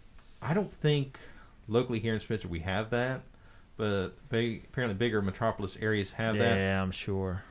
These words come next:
Speaker 1: Which is a service you can sign up with a major delivery company that offers lockers you can rent. You typically pay a monthly fee in order to have access to a locker where you can have your packages delivered. So it's kinda like a post office box, which,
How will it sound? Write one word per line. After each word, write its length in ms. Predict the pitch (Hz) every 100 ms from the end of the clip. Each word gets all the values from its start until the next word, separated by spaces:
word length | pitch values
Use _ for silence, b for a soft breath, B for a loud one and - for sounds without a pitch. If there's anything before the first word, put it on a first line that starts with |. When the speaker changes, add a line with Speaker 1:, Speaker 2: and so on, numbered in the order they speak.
| -
Speaker 1:
Which 400 | 120 117 117 - -
is 180 | 123
a 60 | 107
service 380 | - 165 156 151
you 60 | 139
can 100 | 120
sign 280 | - 135
up 180 | 127 120
with 160 | 117 -
a 60 |
major 360 | 104 120 127 110
delivery 460 | 104 127 127 117 113
company 340 | 120 101 107
that 120 | 101
offers 400 | 90 110 110 90
lockers 480 | 107 117 117 98 90
you 80 | 104
can 180 | 87 95
rent. 260 | 110 92 - b b b
You 100 | 95
typically 380 | - 135 131 120
pay 220 | 120 127
a 60 | 110
monthly 300 | 117 127 135
fee 280 | 131 139 123
in 80 | 113
order 260 | 120 120 113
to 120 | 110
have 260 | 98 110 104
access 380 | 110 117 104 -
to 200 | 135 123
a 40 |
locker 420 | 113 104 - 98
where 300 | 95 98 95 - b
you 120 | 110
can 100 | 98
have 140 | 101 101
your 100 | 92
packages 500 | - 104 107 95 92
delivered. 360 | - 101 87 -
So 80 |
it's 100 | 95
kinda 220 | - 147 135
like 140 | -
a 40 |
post 300 | - 139 131
office 260 | - - -
box, 500 | - 58 - - - - b b b b b b -
which, 400 | 95 92 -